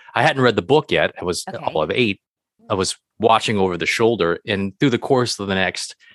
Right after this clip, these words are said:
Speaker 1: year or so, I probably caught it a few times 'cause I think my sister watched it a lot.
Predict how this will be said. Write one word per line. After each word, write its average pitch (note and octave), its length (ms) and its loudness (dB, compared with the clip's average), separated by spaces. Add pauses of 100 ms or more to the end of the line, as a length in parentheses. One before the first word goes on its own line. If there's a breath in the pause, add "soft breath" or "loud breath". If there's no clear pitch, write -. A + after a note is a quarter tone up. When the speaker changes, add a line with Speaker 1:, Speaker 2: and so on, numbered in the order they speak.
(180 soft breath)
Speaker 1:
year G2 520 4
or D#2 60 -2
so, D2+ 300 -2
I D#2+ 260 2 (120)
probably E2+ 440 0
caught F2 320 2
it E2+ 140 2 (480 soft breath)
a F#2 60 -2
few F#2 200 -4
times E2+ 400 0
'cause E2 120 -4
I E2 60 2
think - 200 -4
my - 100 -4
sister F2+ 380 -2
watched F#2 500 0
it E2 80 2
a D2+ 60 -2
lot. D#2 540 0